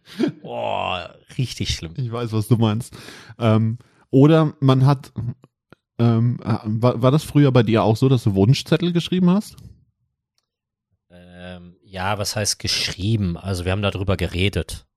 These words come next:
Speaker 2: Mhm.
Speaker 1: ne? Aber richtig geschrieben eigentlich nicht, weil so viel habe ich mir gar nicht, so zwei, drei Sachen und dann war gut, ne?
Speaker 2: Ja, ja.
Speaker 1: Ähm,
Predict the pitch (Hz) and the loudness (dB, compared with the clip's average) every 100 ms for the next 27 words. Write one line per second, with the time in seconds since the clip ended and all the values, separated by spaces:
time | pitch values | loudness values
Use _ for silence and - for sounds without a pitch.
0 | - 95 85 92 - 90 95 101 - 101 | -6 -2 -2 -2 -6 -4 -2 -2 -6 -8
1 | - 98 - - 90 98 104 95 90 95 | -10 -8 -6 -4 -2 -2 -4 -4 -4 -4
2 | 92 90 - 90 113 - 76 80 82 - | -4 -8 -6 -4 -6 -6 -4 -2 -4 -8
3 | _ _ _ _ _ _ _ _ 95 104 | _ _ _ _ _ _ _ _ -6 0
4 | 127 202 175 208 196 190 190 - 131 139 | 0 2 2 2 0 0 -2 -4 -6 -6
5 | 131 - 143 165 151 110 175 196 190 170 | -6 -4 -2 0 2 4 4 2 2 0
6 | 180 202 190 220 - 92 120 127 113 131 | 2 0 0 -2 -2 2 4 6 6 2
7 | 123 123 123 135 139 | 0 -2 -4 -8 -12